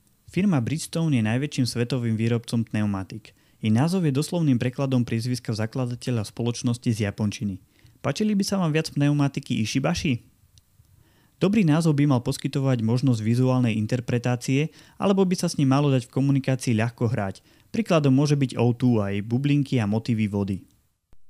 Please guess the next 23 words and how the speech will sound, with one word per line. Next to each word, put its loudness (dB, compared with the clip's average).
Nezabúdajte -2
ani -2
na -2
skutočnosť, -8
či -10
si -4
môžete -4
daný -2
názov -2
registrovať, -8
alebo -2
či -4
ešte -6
doména 0
s -4
vašim -4
názvom -4
voľná. -6
Na -6
stránke -6
W -
W -2
W -4